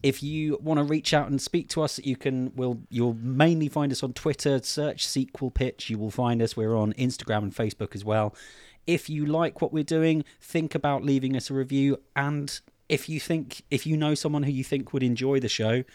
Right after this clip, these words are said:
please to ask them to, to give it a go. That's the way that we're gonna grow and get more people and have more big conversations and keep having good stuff happening. So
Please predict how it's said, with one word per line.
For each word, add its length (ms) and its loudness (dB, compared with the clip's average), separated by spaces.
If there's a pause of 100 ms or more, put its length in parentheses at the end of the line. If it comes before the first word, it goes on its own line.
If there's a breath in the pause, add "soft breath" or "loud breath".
(220 loud breath)
please 320 0
to 180 -6
ask 240 2
them 160 -2
to, 240 2 (160)
to 180 2
give 200 2
it 100 -2
a 40 0
go. 260 2
That's 300 -4
the 100 -4
way 180 2
that 140 -4
we're 120 0
gonna 220 0
grow 280 4
and 120 2
get 220 -2
more 200 2
people 320 -2
and 120 -6
have 180 -4
more 220 4
big 180 -2
conversations 720 -6
and 220 -8 (340 loud breath)
keep 220 -4
having 260 -2
good 160 0
stuff 280 -8
happening. 440 -10 (380 loud breath)
So 400 6